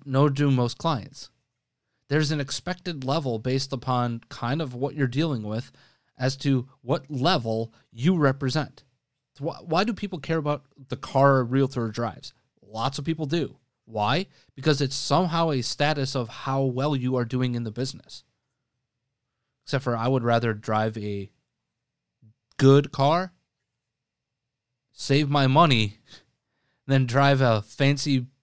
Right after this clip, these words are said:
you know, uh, Mercedes-Benz new, you know, new toy at seventy-five, eighty, ninety thousand dollars. I would much rather spend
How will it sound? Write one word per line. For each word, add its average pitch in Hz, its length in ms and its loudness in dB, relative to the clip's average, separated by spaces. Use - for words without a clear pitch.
you 143 120 2
know, 107 240 2
uh, 107 260 -4
Mercedes-Benz 131 1120 2
new, 139 680 4
you 131 140 4
know, 110 280 4
new 139 200 6
toy 139 500 0
at 127 300 0
seventy-five, 135 560 4
eighty, 127 320 0
ninety 120 400 0
thousand 123 420 0
dollars. 120 560 -4
I 120 40 -14
would 110 140 -14
much 135 260 -6
rather 127 460 0
spend 110 440 -6